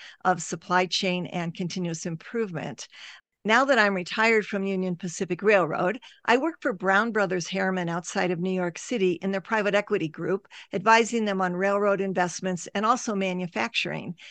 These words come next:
Because in my job before Union Pacific, I spent most of my career in manufacturing. I worked at Textron. Most of you have not heard of Textron, but you certainly know the companies that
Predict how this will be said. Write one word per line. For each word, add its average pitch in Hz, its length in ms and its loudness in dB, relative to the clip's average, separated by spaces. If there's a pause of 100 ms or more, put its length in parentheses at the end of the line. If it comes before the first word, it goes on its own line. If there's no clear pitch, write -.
(220)
Because 208 500 0 (300)
in 180 140 -6 (260)
my 160 100 -4
job 165 260 0
before 240 400 4
Union 254 280 2
Pacific, 208 420 -2
I 196 240 2
spent - 380 -2
most 202 420 -2
of 269 60 -2
my 208 160 0
career 180 340 -2
in 254 240 0
manufacturing. 175 920 -4 (340)
I 226 140 6
worked 240 400 4
at 196 180 -2
Textron. 240 560 -4 (460)
Most 285 320 4
of 262 80 2
you 269 120 4
have 220 160 2
not 226 360 6
heard 220 220 -2
of 180 80 -6
Textron, 185 640 -2
but 233 300 2
you 247 160 -2
certainly 262 440 -2
know 185 220 0
the 180 100 0
companies 185 520 -4
that - 120 -6